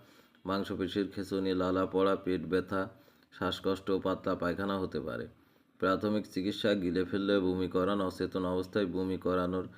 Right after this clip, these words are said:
বা কিছু খাওয়ানোর চেষ্টা করবেন না। রোগীকে খোলা বাতাসে রাখুন এবং সত্বর ডাক্তারের পরামর্শ নিন।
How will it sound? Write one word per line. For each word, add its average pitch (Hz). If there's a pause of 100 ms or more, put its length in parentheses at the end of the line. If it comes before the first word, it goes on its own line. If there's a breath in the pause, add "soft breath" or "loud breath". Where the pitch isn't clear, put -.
(340 loud breath)
বা 87 (160)
কিছু 101
খাওয়ানোর 95
চেষ্টা 90
করবেন 92
না। 104 (380 soft breath)
রোগীকে 90
খোলা 92
বাতাসে 90
রাখুন 95
এবং 87
সত্বর 98
ডাক্তারের 95
পরামর্শ 90
নিন। 73